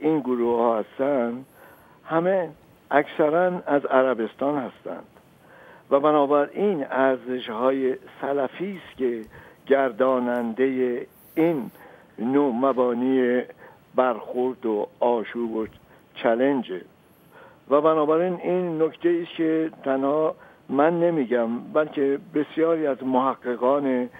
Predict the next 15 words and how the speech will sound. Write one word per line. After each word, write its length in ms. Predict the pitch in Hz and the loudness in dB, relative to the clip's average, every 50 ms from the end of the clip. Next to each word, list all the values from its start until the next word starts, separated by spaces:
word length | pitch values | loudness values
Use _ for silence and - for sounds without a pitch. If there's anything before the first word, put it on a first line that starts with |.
| - - - - - - - - - _ - - 131 - | -20 -20 -20 -20 -20 -20 -20 -20 -20 _ -16 -12 -4 0
غیر 460 | 135 151 156 156 147 139 131 131 131 - - | 0 0 2 2 0 0 0 0 -2 -4 -4
منطقه‌ای 880 | - 131 131 131 131 120 123 123 120 113 113 120 120 123 139 151 147 139 | -2 2 2 2 2 2 0 0 0 0 0 0 0 0 0 -2 -2 -2
و 160 | 127 127 117 - - - - | 0 -2 -2 -2 -4 -10 -2
فرامنطقه‌ای 1200 | - 123 127 147 165 170 156 139 123 113 - 120 113 113 98 117 117 113 117 123 131 127 127 120 - - - - - - - - | 0 2 2 4 2 2 0 0 -2 -2 0 -2 -2 0 0 -2 -2 -2 -2 -2 -2 -4 -6 -8 -12 -18 -20 -20 -20 -16 -6 0
اذعان 500 | - 151 147 143 - - 180 190 202 170 | 0 0 0 0 -4 0 0 2 2 2
دارند. 500 | 127 117 110 104 101 101 101 - - - - _ - - - - - - - | 2 0 0 0 -2 -4 -4 -8 -14 -18 -20 _ -20 -20 -20 -20 -20 -8 0
بنابراین 580 | - 160 170 165 160 160 160 156 165 180 190 170 | 2 2 4 4 2 2 2 0 0 -2 -2 -4
عربستان 840 | - - 147 151 151 156 151 143 151 147 135 - - 185 180 170 156 | -4 -2 0 0 2 2 2 0 0 -4 -6 -4 -2 -2 -2 -2 -2
منطقه 600 | 151 156 143 143 139 131 - 143 135 131 147 160 | -4 -2 -2 0 0 0 0 -2 -2 0 0 0
رو 380 | 185 180 185 165 151 143 143 139 - - - - - - - _ _ - - | 0 0 0 -2 -2 -4 -6 -8 -14 -20 -20 -20 -20 -20 -20 _ _ -6 -2
دچار 520 | 156 160 156 - 170 175 180 185 180 175 156 139 131 131 131 - - 123 120 127 135 147 | 0 0 0 2 2 4 4 4 2 2 2 2 2 2 2 0 -2 -4 -4 -4 0 2
نوعی 540 | 160 175 185 185 - 151 143 127 120 123 - - - - - _ _ - | 2 2 2 0 -2 -2 -4 -6 -8 -10 -14 -18 -20 -20 -20 _ _ -12
تنش 560 | - - - 156 147 151 165 180 190 185 - | -10 -6 0 0 0 2 2 0 -2 -2 -2
مبتنی 960 | 160 139 131 123 127 135 139 135 - - 143 135 135 131 147 160 175 175 175 175 - - - - - - - - - - 185 - | 0 0 0 0 0 0 -2 -2 -4 -2 0 0 2 2 0 0 -2 -2 -4 -8 -12 -20 -20 -20 -20 -20 -20 -20 -18 -10 0 2
بر 280 | 156 160 160 147 123 | 2 4 4 2 -2